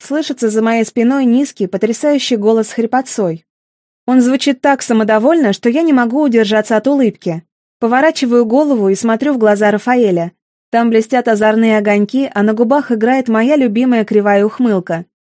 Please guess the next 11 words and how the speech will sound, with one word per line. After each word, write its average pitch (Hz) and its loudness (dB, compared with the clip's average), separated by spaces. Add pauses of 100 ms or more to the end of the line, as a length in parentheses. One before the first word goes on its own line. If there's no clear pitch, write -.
(140)
Сейчас 277 -2
этот 240 0
парень 254 2
как 202 -4
никогда 220 0
прекрасен. 226 -2 (460)
«Ты 226 0
проиграла, 208 0 (160)
я 202 2
предупреждал 208 0
тебя», 165 -6